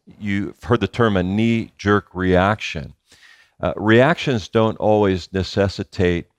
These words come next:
and usually don't necessitate, a time of thinking through or processing what the consequences are after your reaction. But listen to this. A, a response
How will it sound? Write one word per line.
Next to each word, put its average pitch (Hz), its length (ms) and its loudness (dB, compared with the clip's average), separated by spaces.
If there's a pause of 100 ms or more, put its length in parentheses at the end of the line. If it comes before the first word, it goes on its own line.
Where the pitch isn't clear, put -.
(640)
and 95 160 0
usually 107 400 0
don't 80 360 -4 (600)
necessitate, - 920 -2 (280)
a 80 80 -2
time 101 360 0
of 82 140 -4 (120)
thinking 107 560 -4
through 110 380 -2
or 87 100 0
processing 117 840 0
what 92 160 -6
the - 60 -14
consequences 110 960 -4
are 85 340 2 (840)
after 135 360 2
your 110 180 0
reaction. 98 720 -2 (400)
But 104 120 0
listen 131 280 2
to 113 80 0
this. 104 320 -2 (720)
A, 107 200 -2
a 107 120 2
response 120 1000 0